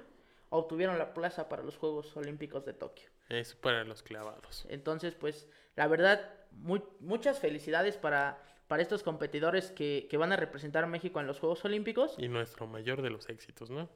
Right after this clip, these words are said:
Speaker 2: Les deseamos eso y, pues, ya se la saben, amigos.
Speaker 1: Y, pues, hablando de, del mayor de los éxitos de mexicanos, eh, tenemos una,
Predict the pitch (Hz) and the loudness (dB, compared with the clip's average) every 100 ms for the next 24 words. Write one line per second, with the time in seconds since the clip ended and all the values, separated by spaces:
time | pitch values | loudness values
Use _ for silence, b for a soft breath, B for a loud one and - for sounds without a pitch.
0 | - 120 117 110 131 123 117 175 233 175 | -6 -4 -2 -2 -2 -2 -2 -2 -2 -2
1 | 117 B B B B - 135 220 220 180 | -4 B B B B -6 0 0 2 2
2 | 160 208 131 104 - - - - - - | 2 0 -2 -6 -10 -12 -12 -14 -20 -10
3 | 151 147 143 143 143 160 190 202 175 156 | -8 -4 -2 0 0 2 0 0 0 -2
4 | - - 147 151 180 180 160 165 190 185 | -4 -6 -2 2 2 2 -2 -6 -6 -4
5 | 156 147 151 143 156 160 202 262 269 302 | -2 0 0 0 -2 -4 2 2 2 -4
6 | - B B B 170 170 180 214 240 247 | -8 B B B 0 2 2 2 2 0
7 | 254 233 - | 2 2 0